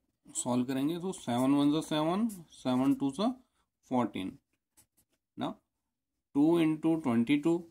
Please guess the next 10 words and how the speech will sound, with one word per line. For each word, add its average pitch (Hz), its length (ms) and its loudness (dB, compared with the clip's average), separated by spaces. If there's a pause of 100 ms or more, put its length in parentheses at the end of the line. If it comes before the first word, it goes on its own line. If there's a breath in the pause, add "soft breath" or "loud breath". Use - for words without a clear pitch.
(380)
फ़ोर्टी 113 360 2
फ़ोर, 151 440 0 (540)
multiply 120 640 -2 (100)
by 147 100 2 (220)
टू 151 100 0 (1000)
equals 113 440 -6 (120)
to 175 80 -4 (960)
what, 165 160 -6 (580 soft breath)
एटी 110 400 -2 (720)
एट 165 340 0